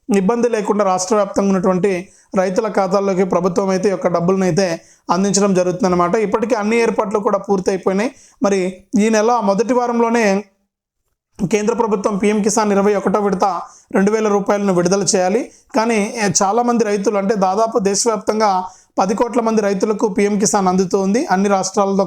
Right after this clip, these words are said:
కలిపి. మరి ఇందులో ముప్పై ఒక్క లక్షల మందికి అనర్హత ఉందని చెప్పేసి, అంటే ప్రభుత్వం వెరిఫికేషన్ ప్రారంభించి ఈ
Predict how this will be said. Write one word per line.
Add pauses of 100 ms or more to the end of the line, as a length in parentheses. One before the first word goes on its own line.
కలిపి. (400)
మరి
ఇందులో (280)
ముప్పై
ఒక్క
లక్షల
మందికి
అనర్హత
ఉందని
చెప్పేసి, (440)
అంటే
ప్రభుత్వం
వెరిఫికేషన్
ప్రారంభించి (440)
ఈ